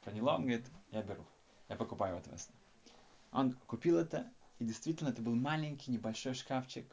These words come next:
он привез его к себе, эм, там, где он отделил место для, для будущей синагоги, в-, ну, это была часть подвала его большого, и он положил туда Тору, и это прямо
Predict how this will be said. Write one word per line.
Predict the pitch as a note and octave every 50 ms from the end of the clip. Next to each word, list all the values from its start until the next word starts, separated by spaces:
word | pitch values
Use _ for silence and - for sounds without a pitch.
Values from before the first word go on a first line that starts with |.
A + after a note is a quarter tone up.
| - -
он | A2 A2
привез | - A2+ A#2 A#2+ A#2 -
его | A2 G#2+
к | -
себе, | - - G#2+ G#2+ A2+ A#2 A#2 A2+ - - - - - - - - - - -
эм, | - A2 G#2+ G#2+ G#2 G#2 G#2 G2+ - - - -
там, | - G2+ G2+ G2
где | F#2+ G2+ G2
он | G2 F#2+
отделил | G2 G2 F#2+ G#2 G#2 A2 A2 G#2
место | G2 A2 A2 A2 - - -
для, | F#2 G2 G2 F#2 - -
для | G2+ G2+ F#2
будущей | G2 A2 A2 G#2+ - -
синагоги, | - - G2 F#2 G2 G2+ C#3 C#3+ C#3 C#3 C3 A2 - - - - - -
в-, | A2+ G2+ - - - - F#2+
ну, | - G#2+ F#2+
это | G2 - G2
была | G2 G2 F#2+ F2+ - - - -
часть | - A2 G2 - - - - - - -
подвала | - G2+ G2 B2 C#3 D3 D3+ D3
его | C#3 B2+ B2
большого, | A2+ A2+ A2 - - - A2 A2 - - - - - - - - - - - - - - - - - - -
и | A2+ A2 A2 G#2+ A2 A2 G#2+ G#2+ - - -
он | G#2+ G#2+ G#2 G2 - - - - -
положил | - G#2+ G#2 G2 G#2+ G2
туда | - - A#2 A2+
Тору, | - - D#3 D3 C#3 C3 A#2 - - - - - - - -
и | - A2+
это | G#2+ - G2+
прямо | - - C3 C3+ C#3 B2+